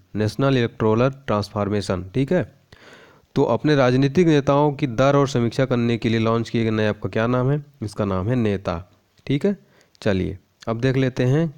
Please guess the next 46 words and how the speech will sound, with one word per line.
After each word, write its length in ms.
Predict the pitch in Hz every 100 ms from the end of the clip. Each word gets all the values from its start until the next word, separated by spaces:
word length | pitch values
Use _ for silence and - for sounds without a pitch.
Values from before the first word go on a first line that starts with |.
| -
कल 180 | 110 104
का 120 | 123
आंसर। 320 | 123 95 95
कल 180 | 95 120
मैंने 180 | 120 123
क्वेश्चन 260 | 120 127 127
पूछा 200 | 123 123
था, 80 |
ऑस्ट्रेलिया 420 | 127 113 120 113 120
के 100 | 110
नए 180 | 113
प्रधानमंत्री 600 | 120 104 104 107 104 127
यानी 540 | 143 - - - - 123
नए 160 | 120 135
प्राइम 200 | 139 123
मिनिस्टर 240 | 127 151
कौन 220 | 139 127 113
चुने 240 | 113 101
गए 160 | 95 92
थे? 180 | 95 90 _ _ -
इसका 220 | 110 117
राइट 200 | 107 117
आंसर 240 | 120 127
था 180 | 123 139
ऑप्शन 280 | 104 - 110
बी, 140 | 120 147
ट्रेजरर 640 | 143 113 107 107 123 156 175 -
मॉरिसन, 520 | 101 101 104 127 98 - _ _ _ -
ठीक 120 | 147
है, 60 |
ट्रेजरर 520 | 147 113 107 110 135 139
मॉरिसन 400 | 101 101 131 117
राइट 200 | 98 95
आंसर 240 | 90 90
था। 180 | 87 107 - - - -
लगभग 320 | 123 131 160
सभी 280 | - 139 147
स्टूडेंट 300 | 143 139 135
ने 120 | 135
राइट 200 | 117 110
आंसर 200 | 120 120
दिया 180 | 127 131
था, 100 | 135
क्योंकि 280 | 131 120 123
आप 160 | 110 113
लोग 260 | 127 131